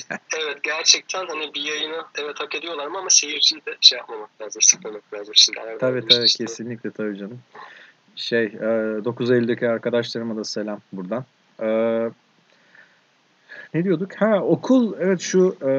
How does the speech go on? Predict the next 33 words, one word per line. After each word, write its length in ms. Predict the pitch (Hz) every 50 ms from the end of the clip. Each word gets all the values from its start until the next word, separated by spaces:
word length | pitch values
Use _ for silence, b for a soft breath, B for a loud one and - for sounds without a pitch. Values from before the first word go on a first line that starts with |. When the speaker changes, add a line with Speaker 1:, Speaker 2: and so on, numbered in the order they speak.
| 135 135 135 135 135 139 135 135 - - _ _ _ _ _ _ _ _ _ _ _ _ - - - - -
Speaker 2:
bir 40 | -
okul 100 | 175 165
Speaker 1:
Bir 60 | -
şey 120 | - 196
Speaker 2:
projesi. 460 | 175 - 180 180 170 156 160 156 -
Speaker 1:
sorabilir 160 | - - - -
miyim 40 | -
Speaker 2:
Ha, 60 | 196
Speaker 1:
acaba? 140 | 185 - -
Speaker 2:
tabii. 180 | 190 190 175
Speaker 1:
Bu 60 | 135 120
ya-, 580 | 175 175 196 - - - 151 135 131 135 147 160
yayını 260 | 165 175 180 180 175
benim 180 | 170 175 185
şunları 320 | - - - 180 175 185 175
görebilmem 400 | 160 151 156 160 180 185 180 180
için 200 | 180 - 175 175
bir 40 | 175
daha 200 | 190 165 - -
kapatıp 340 | - - - - - -
açsak 340 | 120 117 - - - - -
mı? 180 | - - - - _ _ _ _ _ _ _ _ _ _ _ _ _ _ _ _ _ _ _ _ _ -
Dediğim 200 | 131 143 - -
gibi 100 | - 175
ben 200 | 160 147 147 151
göremiyorum. 460 | 147 151 170 196 208 180 165 180 190
Çok 260 | - - - - - 135
üzülüyorum. 520 | 127 131 147 160 160 147 139 143 143 139 _ 135
Birilerine 320 | 127 127 127 131 131 131 127
cevap 320 | 127 131 127 123 - -
veremiyorum, 420 | 131 127 127 127 123 123 123 123 123
kaçırıyorum 600 | - 117 - - - 127 120 120 120 117 113 120
diye. 100 | 127